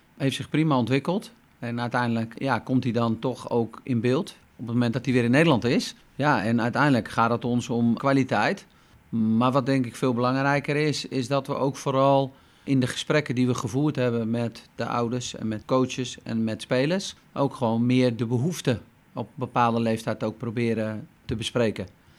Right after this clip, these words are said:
Er zijn natuurlijk meerdere wegen die naar Rome leiden. Ik noemde net al, de themadagen hebben voor ons als belangrijkste boodschap om ze met de verschillende facetten van tennis in aanraking te laten komen. Ja, daar is soms bij de tennisscholen gewoon te weinig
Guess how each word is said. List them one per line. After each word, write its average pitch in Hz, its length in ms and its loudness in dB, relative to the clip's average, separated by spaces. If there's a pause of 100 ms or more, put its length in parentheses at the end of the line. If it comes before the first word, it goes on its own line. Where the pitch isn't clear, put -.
(160)
Er 123 100 -6
zijn 127 140 0
natuurlijk 127 300 2
meerdere 143 260 4
wegen 131 340 4
die 123 100 2
naar 120 200 2
Rome 139 240 0
leiden. 139 400 -2 (600)
Ik - 80 -14
noemde 127 240 0
net 120 200 -2
al, 120 100 0
de 113 140 -8
themadagen 127 720 2
hebben 117 240 -2
voor 131 140 -4
ons 131 420 0
als 131 180 -2
belangrijkste 131 680 2
boodschap 127 580 0 (100)
om 131 200 2
ze 120 140 -2
met 120 160 -2
de 120 60 -12
verschillende 139 440 -2
facetten 131 460 -4
van 120 160 -6
tennis 135 320 0
in 117 140 -2 (120)
aanraking 131 600 2
te 139 80 -4
laten 135 280 -2
komen. 139 420 0 (320)
Ja, 110 280 -2
daar 131 200 0
is - 380 -4
soms 135 320 -4
bij 120 140 0
de 117 120 -6
tennisscholen 117 600 -2
gewoon 120 320 0 (320)
te 135 140 -2
weinig 120 520 0